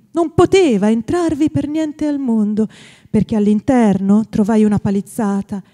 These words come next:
assai vicina al bordo, che ben sentivo, ma che non vedevo,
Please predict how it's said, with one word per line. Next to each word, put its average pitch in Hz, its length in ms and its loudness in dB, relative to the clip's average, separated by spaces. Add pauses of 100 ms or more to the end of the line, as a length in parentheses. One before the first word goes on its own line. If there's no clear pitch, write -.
(220)
assai 262 500 -4
vicina 247 560 -4
al 240 160 -4
bordo, 185 600 -4 (800)
che 185 160 -12
ben 185 240 -6
sentivo, 208 720 -10 (500)
ma 175 160 -6
che 180 140 -8
non 180 180 -2
vedevo, 180 600 -4